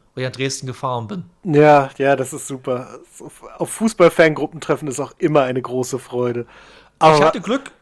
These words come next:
Speaker 2: was
Speaker 1: ich hatte Glück, in Dresden war nix
Speaker 2: Ah,
Speaker 1: zu
Speaker 2: sehr schön.
Speaker 1: sehen oder zu hören. Ja.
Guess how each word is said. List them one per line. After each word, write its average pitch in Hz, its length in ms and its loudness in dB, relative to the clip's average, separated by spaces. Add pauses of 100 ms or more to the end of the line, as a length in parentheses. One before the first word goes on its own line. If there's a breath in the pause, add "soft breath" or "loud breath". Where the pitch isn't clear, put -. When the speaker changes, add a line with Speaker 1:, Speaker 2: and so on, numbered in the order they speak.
(120)
Speaker 2:
was 143 160 0
Speaker 1:
ich - 20 2
hatte 196 160 -4
Glück, 220 180 -10
in 160 100 -6
Dresden 165 340 -6
war 156 100 -2
nix - 400 -10 (200)
Speaker 2:
Ah, 151 160 -6
Speaker 1:
zu 131 60 -8
Speaker 2:
sehr 131 100 -6
schön. 117 120 -6
Speaker 1:
sehen 120 140 -8
oder 113 160 -12
zu - 160 -16
hören. 110 240 -14 (160)
Ja. 117 160 -14